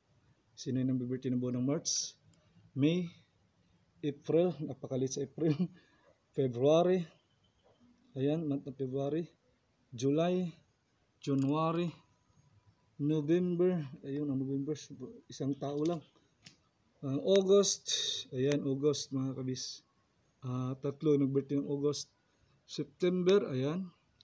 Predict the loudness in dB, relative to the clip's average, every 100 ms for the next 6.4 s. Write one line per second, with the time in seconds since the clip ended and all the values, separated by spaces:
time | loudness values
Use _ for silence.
0 | -20 _ _ -12 2 4 6 2 -4 _
1 | _ _ _ _ _ _ -2 2 2 4
2 | 2 2 -2 -2 2 2 2 2 -2 -2
3 | 0 2 4 2 2 -2 -20 _ _ -6
4 | -4 2 4 4 2 2 2 0 2 2
5 | 2 4 2 4 2 2 -2 0 2 2
6 | 0 0 -2 -2